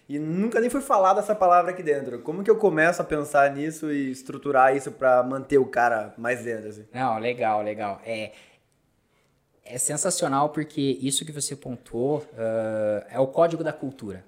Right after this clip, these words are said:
Speaker 2: o nome do livro.
Speaker 1: Código da Cultura?
Speaker 2: É,
Speaker 1: Ah, legal.
Speaker 2: é, eu comecei a ler, um colega meu me emprestou, enfim, é super bacana. E ele fala exatamente sobre isso.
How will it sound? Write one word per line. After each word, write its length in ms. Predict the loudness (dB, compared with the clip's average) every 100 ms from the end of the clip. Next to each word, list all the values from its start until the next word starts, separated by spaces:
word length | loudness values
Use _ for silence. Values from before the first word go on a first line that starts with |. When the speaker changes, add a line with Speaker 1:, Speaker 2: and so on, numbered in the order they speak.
| -12
Speaker 2:
o 80 | -8
nome 180 | -8
do 80 | -6
livro. 240 | -10 -10 -8
Speaker 1:
Código 220 | -6 -6
da 60 |
Cultura? 400 | -8 -4 -2 -2 4
Speaker 2:
É, 280 | 6 6
Speaker 1:
Ah, 100 | 2
legal. 60 | -2
Speaker 2:
é, 240 | 2 4 2
eu 60 |
comecei 420 | 2 0 0 2 2
a 40 |
ler, 200 | 4 2
um 120 | 2
colega 420 | -2 -2 -2 -4
meu 180 | -6 -8
me 80 | -10
emprestou, 420 | -12 -14 -10 -8
enfim, 300 | -8 -8 -6
é 20 |
super 300 | -6 -4 -2
bacana. 340 | -2 -2 -2 -4
E 80 | -4
ele 140 | -4
fala 280 | -2 -2 -2
exatamente 600 | -2 -4 -4 -6 -8 -8
sobre 400 | -8 -8 -6 -6
isso. 260 | -8 -12